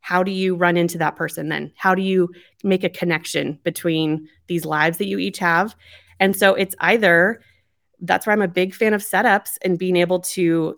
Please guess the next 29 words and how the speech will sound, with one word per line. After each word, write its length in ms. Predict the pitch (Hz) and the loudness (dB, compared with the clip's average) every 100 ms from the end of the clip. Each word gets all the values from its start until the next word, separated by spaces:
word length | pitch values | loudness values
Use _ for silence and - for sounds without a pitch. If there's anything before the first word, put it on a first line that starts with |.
| _ | _
connect 540 | - 180 170 190 - - | -4 0 0 -2 -8 -6
with 140 | 185 | -6
people 320 | - 180 175 | -6 -2 0
that 140 | 165 160 | 0 0
know 340 | 165 156 170 | 0 2 0
someone 440 | 180 202 208 220 | 0 -2 0 0
who's 200 | 233 226 | 0 -4
single. 460 | - 214 220 254 294 _ _ _ - | -4 -2 0 -2 -4 _ _ _ -8
A 80 | 180 | -4
setup 360 | - 190 214 | 0 0 0
is 120 | 208 185 | -2 0
really 300 | 170 190 196 | 2 2 0
a 100 | 175 | -2
great 320 | 165 175 170 | 0 0 0
way 460 | 185 233 170 170 175 | 0 0 0 0 -2
to 180 | - | -6
find 300 | 175 180 185 | -4 -2 0
out, 180 | 185 175 - | 0 0 2
oh, 460 | 330 339 156 165 _ | 4 4 2 -2 _
you 180 | 208 277 | -4 -2
have 600 | 262 294 285 285 285 262 - | 0 0 2 2 0 -2 -2
a 160 | 226 | -2
great 680 | 214 208 220 247 247 - - _ _ | -2 0 0 -2 -6 -16 -18 _ _
brother 540 | 180 202 208 226 233 240 | -2 0 2 2 0 0
or 160 | 190 | -2
cousin 600 | 190 208 208 220 220 220 226 | -4 -4 -2 0 0 0 -2
or 640 | 190 185 190 185 180 180 185 _ _ _ | -4 -2 0 0 0 -2 -8 _ _ _
your 140 | 180 185 | -2 0
dentist 760 | 185 196 208 226 226 226 - | 0 0 0 -2 -2 -4 -14